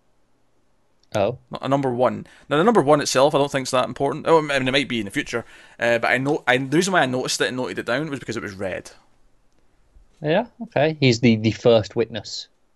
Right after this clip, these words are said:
Speaker 2: Yeah, there you go. Technically,
Speaker 1: Yeah.
Speaker 2: that'd be Jade, though, would it not?
Speaker 1: I mean, the, the, the first witness to this specifically.
Speaker 2: Oh, sure. Okay. Um,
Speaker 1: I don't know.
Speaker 2: that's, uh, yeah, that's fair.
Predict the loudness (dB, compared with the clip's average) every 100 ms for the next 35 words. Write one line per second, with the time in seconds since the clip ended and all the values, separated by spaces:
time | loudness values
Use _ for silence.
0 | _ -2 2 4 2 2 -4 -8 -10 -10
1 | -6 -6 -6 _ _ _ _ _ _ _
2 | _ _ _ 0 0 2 0 0 -4 -6
3 | -6 -10 -10 -8 -8 -6 -8 -8 _ _
4 | _ _ _ _ _ _ _ _ _ _
5 | _ _ 4 6 6 4 4 2 2 0
6 | 2 4 4 2 0 -2 -4 -4 -8 -8
7 | -8 -4 -4 -4 _ _ _ _ _ -8
8 | -4 -4 -4 -8 -10 -18 -16 -18 _ _
9 | _ _ _ _ _ _ _ _ -20 -20
10 | -14 -6 -4 -4 -4 -6 -6 -8 -8 -10
11 | -16 -18 -16 -14 -14 -18 _ -18 -8 -8